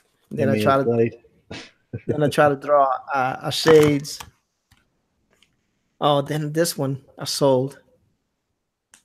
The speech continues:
Speaker 1: And try to do a dead shot. Then I was doing that fan art for Red Rooster, trying to get, see if, if I could win, get in the thing. I like this one.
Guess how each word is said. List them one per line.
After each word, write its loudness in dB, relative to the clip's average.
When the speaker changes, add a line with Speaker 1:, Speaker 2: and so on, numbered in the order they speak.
Speaker 1:
And -14
try -6
to -10
do -8
a -10
dead 0
shot. -8
Then -2
I 2
was 0
doing 0
that -4
fan -2
art -4
for -8
Red -2
Rooster, -4
trying -4
to -4
get, -8
see -2
if, -8
if -6
I 0
could -6
win, -4
get -2
in -6
the -12
thing. -8
I -6
like -4
this -12
one. -14